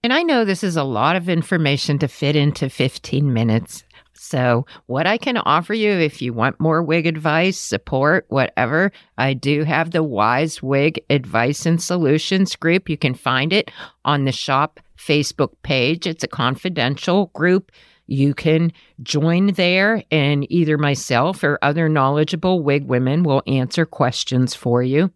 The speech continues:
So to sum up this week, the bottom line is know the vendor, the shop,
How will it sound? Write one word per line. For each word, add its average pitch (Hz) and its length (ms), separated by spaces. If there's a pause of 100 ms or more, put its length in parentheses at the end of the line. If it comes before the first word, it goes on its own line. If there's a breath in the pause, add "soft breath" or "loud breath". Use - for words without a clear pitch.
(120)
So 214 220
to 220 160
sum 285 380
up 226 240
this 165 360
week, 151 400 (200 soft breath)
the 196 100
bottom 277 460
line 156 380
is 151 260
know 190 640 (140)
the 190 120
vendor, 151 640 (100)
the 151 100
shop, 127 480